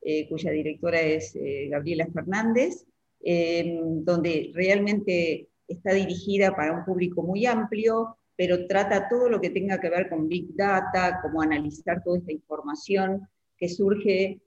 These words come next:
de cantidad de cantidad de datos, básicamente en áreas del mejoramiento genético, de la genética y biología de sistemas. Y después hay otra maestría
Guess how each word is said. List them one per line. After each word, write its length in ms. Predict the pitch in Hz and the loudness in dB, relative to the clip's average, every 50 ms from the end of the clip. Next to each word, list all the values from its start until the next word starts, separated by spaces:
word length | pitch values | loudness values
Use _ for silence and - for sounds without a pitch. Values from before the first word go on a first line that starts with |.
| _ _ _ | _ _ _
de 180 | - 175 165 | -4 -4 0
cantidad 420 | 175 175 170 165 160 175 175 185 190 | 2 2 2 2 2 2 4 4 4
de 80 | 196 | 4
cantidad 340 | - 175 165 156 175 190 180 | 4 2 0 2 2 4 4
de 120 | 175 170 | 4 4
datos, 420 | 170 185 190 190 - 196 196 196 - _ _ _ _ _ _ _ _ _ | 4 2 2 2 0 0 0 -2 -8 _ _ _ _ _ _ _ _ _
básicamente 1400 | - 147 151 - - - - 269 202 - 170 165 165 175 180 180 180 175 175 175 175 175 175 175 - 175 - 156 | -10 0 2 2 2 2 0 -2 0 0 0 0 2 2 2 0 0 0 -2 0 2 2 0 0 -2 -4 -2 -2
en 100 | 151 165 | 0 2
áreas 360 | 165 175 170 180 175 170 165 | 2 2 4 4 2 2 2
del 160 | 151 143 139 | -2 -2 -2
mejoramiento 760 | 139 143 143 - 147 139 139 143 160 175 180 180 175 175 175 | -2 -4 -2 -2 -2 -2 0 -2 0 -2 -2 -2 -2 -2 -2
genético, 680 | 175 185 170 175 170 170 170 170 175 175 156 - 165 156 | -2 -2 -2 0 0 0 -2 -2 -4 -6 -4 -2 -2 0
de 140 | 143 139 127 | 0 0 -2
la 80 | 143 | -4
genética 560 | - - 147 147 156 160 160 156 165 - 180 165 156 - - | -8 -6 -2 0 0 0 -2 -4 -4 0 2 2 2 2 -2
y 80 | - 135 | -6 -4
biología 720 | 143 139 139 - - - - 240 240 240 254 262 294 277 - - _ _ _ _ _ _ _ _ _ | -4 -4 -4 -4 -6 -4 -4 0 2 2 2 2 0 -2 -6 -14 _ _ _ _ _ _ _ _ _
de 80 | - 185 | -10 -10
sistemas. 680 | - - - - - 214 208 208 214 240 294 302 - - - - - _ | -8 -10 -12 0 2 4 4 4 4 2 2 0 0 -8 -14 -18 -10 _
Y 80 | - | 4
después 280 | 220 226 226 247 269 269 | 6 6 6 6 4 4
hay 180 | 277 262 254 254 | 6 6 6 6
otra 240 | 254 247 240 226 | 6 6 4 2
maestría 920 | 220 208 214 226 226 - 262 233 254 247 247 240 247 262 302 - - - | 2 2 0 -2 0 -2 -2 0 2 2 4 4 4 2 0 -2 -6 -10